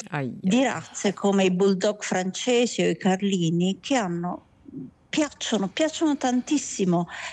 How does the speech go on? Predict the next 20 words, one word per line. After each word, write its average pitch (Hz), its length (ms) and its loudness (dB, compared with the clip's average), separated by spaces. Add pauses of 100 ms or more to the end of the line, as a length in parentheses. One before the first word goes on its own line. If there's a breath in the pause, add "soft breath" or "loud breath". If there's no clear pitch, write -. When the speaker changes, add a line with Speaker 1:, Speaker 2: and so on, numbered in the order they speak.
(100)
Speaker 2:
perché 196 320 0
hanno 175 320 0
gli 185 160 2
occhi 233 400 -2
grandi, 220 680 0
quindi 196 340 4
un 196 140 4
carattere 202 520 0
infantile 214 840 0
che 208 160 -4
ci - 140 -4
attira, 180 680 0
hanno 214 400 -4 (360 loud breath)
il 214 120 6
muso 233 460 6
corto 185 760 0
che 294 320 0
è 180 260 -8
come 202 300 2
quel, - 240 -2